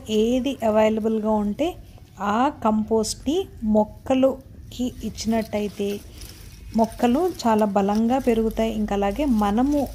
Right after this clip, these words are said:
అనుకున్న దానికన్నా ఎక్కువ కూడా మనము మొక్కల నుండి కూరగాయలు, ఆకుకూరలు, పండ్లు మన మిద్దె తోట మీద నుండి తీసుకోవచ్చండి. ఆ, ఇది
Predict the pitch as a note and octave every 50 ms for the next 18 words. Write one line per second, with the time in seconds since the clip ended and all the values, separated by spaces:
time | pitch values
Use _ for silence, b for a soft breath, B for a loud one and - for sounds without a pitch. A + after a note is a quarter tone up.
0 | - - - - G#3+ A3 A3+ A#3 A#3 - C4 B3 A#3+ A#3+ A#3+ A#3 B3 B3 A3 G#3+
1 | G#3+ G#3 G#3 G#3 G#3+ - A3+ G#3+ G#3+ G#3+ A3 - - A#3 A3 - - - - D4+
2 | D#4 D#4 - A#3+ A#3 A3+ D#4 E4+ D4 B3+ A#3 A3+ A3+ B3 C4+ B3 A3+ G#3+ - -
3 | - A#3 A#3 A#3 A3+ A3 A3 A3+ B3 C4 A#3+ A#3+ B3 A3 - B B B B B
4 | B B B B B - - - - - - - - - - - - - - -
5 | - - - - B3 B3 A#3+ B3 A#3+ A#3 A#3 A3 G#3+ G#3+ G#3+ G#3+ G#3+ G#3+ A3 A3
6 | G#3 G3 G3 G#3 G#3 - - - G#3+ G#3 G#3 G3 G3+ G#3 A3 G#3+ - G#3 G3 G3
7 | G3 G3+ G3+ A3 D4 F4 D#4+ B3+ A3 G#3+ G#3 G#3 F#3+ F#3+ G3 F#3+ A3+ G#3+ G#3 -
8 | G#3 G#3 G3+ G3+ G3+ F#3+ F#3+ F#3+ F#3+ G3 G#3 C4 - A#3+ A3 G#3+ - - G#3 G3+
9 | G3 - G3 F#3 F#3 F#3+ F#3+ - B B B B B B B B B B B -
10 | - - A#3 A3+ A3 G#3+ G#3 G#3 - A3 G#3 G#3+